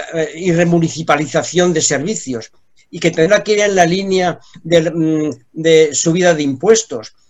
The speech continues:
y que tendrá en la línea de combatir el fraude fiscal, y que tendrá en la línea de los paraísos fiscales, y que tendrá en la línea,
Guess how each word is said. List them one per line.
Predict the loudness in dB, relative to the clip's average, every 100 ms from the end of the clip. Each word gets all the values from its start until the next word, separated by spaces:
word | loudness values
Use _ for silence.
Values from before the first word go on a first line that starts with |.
| _ -8
y | -4
que | -2
tendrá | 0 4
en | 4
la | 4
línea | 2 -4 -2 -2 -2 _ _
de | -4 -2
combatir | 0 2 2 2 -4
el | -2
fraude | 0 0 0
fiscal, | -2 -8 -4 0 0 -2 _ -20 -20 -14
y | -6
que | -4
tendrá | -2 0 4 4
en | 6
la | 4
línea | 0 -4 -2
de | -2
los | -4
paraísos | -2 -2 -2 -6 -10
fiscales, | -14 -6 -2 -2 -4 -12 _ _
y | -6
que | -2 2
tendrá | 2 4
en | 6
la | 4
línea, | 2 -4 -4 -8